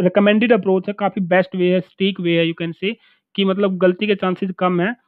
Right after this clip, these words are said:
वो डिपेंड करता है आपकी रिक्वायरमेंट के ऊपर भी यार। अगर मान लो आपकी वेब सर्वर डेव में चल रहा है, तो आप एक बार एएमआई बनाओ, उसको लॉन्च करो और आप मैनुअली जो भी चेंज करना है, आप चेंज कर सकते हो। वो डिपेंड करता है आपकी रिक्वायरमेंट पे,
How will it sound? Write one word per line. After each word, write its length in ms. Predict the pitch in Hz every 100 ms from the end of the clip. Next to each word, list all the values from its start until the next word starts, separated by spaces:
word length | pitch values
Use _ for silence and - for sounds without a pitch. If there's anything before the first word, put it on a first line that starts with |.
| _ _ _ _ _ -
वो 20 |
डिपेंड 400 | 220 247 277 294
करता 220 | 262 240 233
है 20 |
आपकी 180 | 226 226
रिक्वायरमेंट 440 | - 202 196 190
के 60 | 190
ऊपर 200 | 180 185
भी 160 | 180
यार। 160 | 170 180
अगर 140 | 185
मान 200 | 196 190
लो 60 | 196
आपकी 280 | 185 - 202 - _ _ _ 214
वेब 280 | 180 196 202
सर्वर 380 | 190 196 196 - _ _ 190
डेव 280 | 175 196
में 140 | 208 208
चल 220 | 185 175
रहा 100 | 180
है, 60 | 175
तो 100 | 185
आप 220 | 185 190
एक 140 | 180
बार 140 | 185 180
एएमआई 340 | 175 175 175
बनाओ, 340 | 170 165 165
उसको 180 | 165 -
लॉन्च 280 | 165 165 165
करो 140 | 165
और 60 | 165
आप 180 | 165 160
मैनुअली 340 | 160 160 165
जो 140 | 165 165
भी 80 |
चेंज 240 | 160 165 160
करना 220 | 160 156
है, 60 | 156
आप 80 | -
चेंज 160 | 160 147
कर 120 | 147
सकते 320 | 135 135 -
हो। 60 | 147
वो 80 | 180
डिपेंड 340 | 185 202 214
करता 240 | 202 190
है 20 | 196
आपकी 180 | 190
रिक्वायरमेंट 440 | 180 175 165 165 165
पे, 120 | 226